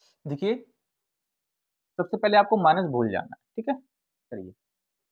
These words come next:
नाइन का मल्टीप्लाई पहले इसमें करेंगे या इसका मल्टीप्लाई इसमें करेंगे। देखिए जो नंबर आपका स्मॉल होगा ना उसको छोड़ दीजिए, अभी इसका और इसका मल्टीप्लाई कर लीजिए। ठीक है, और चाहो तो आप इन दोनों कुछ भी कर लीजिए, क्योंकि नंबर ज़्यादा आपके बड़े नहीं है,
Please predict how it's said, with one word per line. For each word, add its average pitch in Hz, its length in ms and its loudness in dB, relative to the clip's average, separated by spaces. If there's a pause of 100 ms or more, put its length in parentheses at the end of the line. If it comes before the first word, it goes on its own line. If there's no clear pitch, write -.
नाइन 151 300 4
का 214 120 4
मल्टीप्लाई 185 480 2
पहले 170 200 0
इसमें 185 220 -6
करेंगे 170 340 -4
या 165 120 0
इसका 143 280 -8
मल्टीप्लाई 147 460 -8
इसमें 127 260 -10
करेंगे। - 320 -14 (480)
देखिए 214 180 0
जो 185 180 6
नंबर 208 280 4
आपका 202 420 6
स्मॉल 175 340 2
होगा 160 160 0
ना 185 140 -6
उसको 185 240 -2
छोड़ 139 240 0
दीजिए, 98 340 -6
अभी 127 200 -16 (640)
इसका 180 300 4
और 220 100 4
इसका 185 260 0
मल्टीप्लाई 151 480 0
कर 135 160 -2
लीजिए। - 320 -14 (280)
ठीक 233 120 -4
है, 262 80 0 (680)
और 185 100 -2
चाहो 196 260 4
तो 262 140 4
आप 277 120 6
इन 131 160 -4
दोनों 104 200 -4 (220)
कुछ 220 160 -2
भी 180 100 0
कर 151 140 2
लीजिए, 143 220 -2
क्योंकि 220 200 -4
नंबर 190 260 0
ज़्यादा 170 260 4
आपके 175 240 0
बड़े 127 240 -4
नहीं 113 260 -10
है, - 120 -20